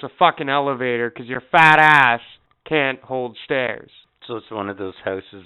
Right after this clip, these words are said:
Speaker 2: with the elevator for the wheelchairs in the front of
Speaker 1: I'm
Speaker 2: it.
Speaker 1: assuming. I don't know. It's not like I wa-, it's not like I followed this guy home or anything, Captain Asshole. I'm not you.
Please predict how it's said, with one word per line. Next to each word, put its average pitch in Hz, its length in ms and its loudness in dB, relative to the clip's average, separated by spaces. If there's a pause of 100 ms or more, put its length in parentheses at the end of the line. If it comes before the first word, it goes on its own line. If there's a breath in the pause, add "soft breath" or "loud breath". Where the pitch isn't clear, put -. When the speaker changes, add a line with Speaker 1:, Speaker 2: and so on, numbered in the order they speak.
Speaker 2:
with 90 180 -18
the 87 100 -14
elevator 87 640 -16
for - 180 -20
the 90 80 -20
wheelchairs 85 760 -20
in 82 100 -20
the 71 60 -20 (120)
front 95 180 -20
of - 40 -12
Speaker 1:
I'm 135 140 -4
Speaker 2:
it. 113 80 -12
Speaker 1:
assuming. 110 480 -16 (240)
I 135 140 -6
don't 117 100 -8
know. 120 360 -8
It's - 140 -18
not 139 120 -10
like 123 140 -8
I 120 40 -6
wa-, 117 240 -2
it's 135 280 -14
not 196 80 -2
like 160 140 0
I 123 60 -8
followed 156 440 0
this 135 180 -10
guy 131 220 2
home 165 300 -2
or 127 140 -2
anything, 113 300 -8
Captain 120 400 -6
Asshole. 123 540 -6
I'm 127 60 -10
not 131 180 -4
you. 117 380 -8